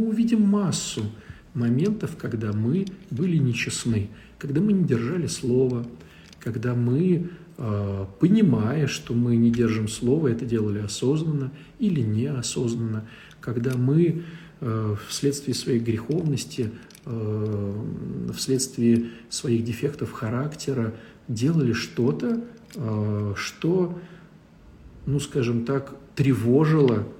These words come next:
э, других людей и вызывало в них эту обиду. И теперь это происходит с нами. То есть, э, что на самом деле надо понимать? Каждый человек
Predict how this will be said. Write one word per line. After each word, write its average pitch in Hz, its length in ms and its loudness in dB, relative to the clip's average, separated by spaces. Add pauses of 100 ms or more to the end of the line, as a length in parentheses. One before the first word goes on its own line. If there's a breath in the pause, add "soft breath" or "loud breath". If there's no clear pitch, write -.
(300)
э, 107 160 -2
других 110 480 -2
людей 117 600 0 (180)
и - 80 0
вызывало 113 580 0
в 104 140 -4
них 131 180 -2
эту 117 280 -6
обиду. 110 440 -4 (600 loud breath)
И 117 340 6
теперь 233 320 -2
это - 140 -2
происходит 139 560 -2
с - 100 -6
нами. 135 340 -2
То 117 200 -6
есть, 104 340 -4 (480 loud breath)
э, 117 140 -4
что - 240 -4
на 208 100 4
самом 135 340 0
деле 160 240 0
надо 131 220 -2
понимать? 117 640 -2 (320 loud breath)
Каждый 185 360 -2
человек 117 800 0